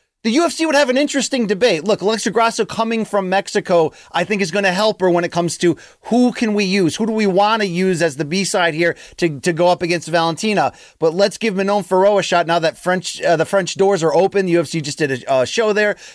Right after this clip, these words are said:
You know they wanna do a big pay-per-view there. You know the idea long-term of, like, Francis and Cyril rematching under the Eiffel Tower with maybe Manon Fiorot in the co-main event for the title. Look, all that stuff kinda makes sense.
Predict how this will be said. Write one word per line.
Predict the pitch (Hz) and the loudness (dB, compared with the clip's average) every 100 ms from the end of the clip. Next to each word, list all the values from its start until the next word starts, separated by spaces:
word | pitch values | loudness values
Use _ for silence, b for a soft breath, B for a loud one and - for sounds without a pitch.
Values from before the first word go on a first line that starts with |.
| B | B
You | 170 | -2
know | 180 208 220 | 2 4 4
they | 196 | 4
wanna | 185 175 | 2 2
do | 160 | 0
a | 160 | 0
big | 160 143 | -2 -2
pay-per-view | 160 147 139 147 143 | -4 -4 -4 -2 2
there. | 147 147 - B B | 2 2 -2 B B
You | 175 | -2
know | 175 190 214 214 196 | 0 2 4 4 4
the | 175 185 | 2 0
idea | 175 147 185 190 | 0 -2 0 0
long-term | 165 175 185 185 170 180 175 165 | 0 0 0 0 -2 -2 0 0
of, | 143 | 0
like, | 151 - | -2 -4
Francis | - 180 175 165 170 - | -4 -2 -2 -2 -4 -2
and | 165 151 B B | -2 -2 B B
Cyril | - 214 202 190 180 | -4 0 4 4 4
rematching | 190 196 180 180 180 175 | 2 2 0 0 -2 0
under | 180 175 | 0 0
the | 156 160 | 2 2
Eiffel | 180 165 160 | 0 -2 -2
Tower | 202 180 175 156 | 2 4 4 4
with | 156 | 2
maybe | 165 175 165 151 b b b | 0 0 2 0 b b b
Manon | 139 165 185 | -2 0 0
Fiorot | - 160 185 175 | 0 4 4 2
in | |
the | 147 | 0
co-main | 156 190 180 165 | 0 0 0 0
event | 175 165 | 0 -2
for | 160 | -4
the | 139 | -2
title. | 208 202 160 | 2 2 2
Look, | 190 - | 0 0
all | 170 | 0
that | 185 175 | 2 -2
stuff | - 175 | -2 -4
kinda | - 175 185 | -2 -2 0
makes | 165 165 - | 0 -2 -2
sense. | 175 160 - | -2 -2 -4